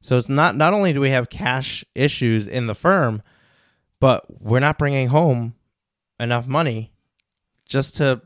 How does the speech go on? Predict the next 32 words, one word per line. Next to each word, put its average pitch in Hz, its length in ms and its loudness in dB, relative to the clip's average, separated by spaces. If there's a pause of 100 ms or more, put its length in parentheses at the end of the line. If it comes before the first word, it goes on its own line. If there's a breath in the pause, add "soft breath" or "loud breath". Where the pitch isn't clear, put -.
(140)
live 127 180 -6
our 123 140 -2
lives 113 500 -4
and 107 160 -10
just 120 220 -4
to 135 100 -4 (140)
feel 123 320 -4
comfortable 113 600 -10
and 101 80 -12
be 107 120 -10
happy. 131 500 -8 (220)
And 127 240 -2
then 135 540 4 (400)
on 123 100 -6
top 196 320 -2
of 147 80 -2
that, 107 340 -6 (160)
are 123 80 -4
you 131 120 0
taking 170 320 -2
a 120 40 -4
profit? - 600 -8 (2000)
Are 175 220 2
you 151 280 2
distributing 135 720 0
a 110 120 -6
profit 120 480 -4
from 117 240 -6
the 113 80 -6
business 107 360 -4
to - 120 -12
yourself? 101 580 -10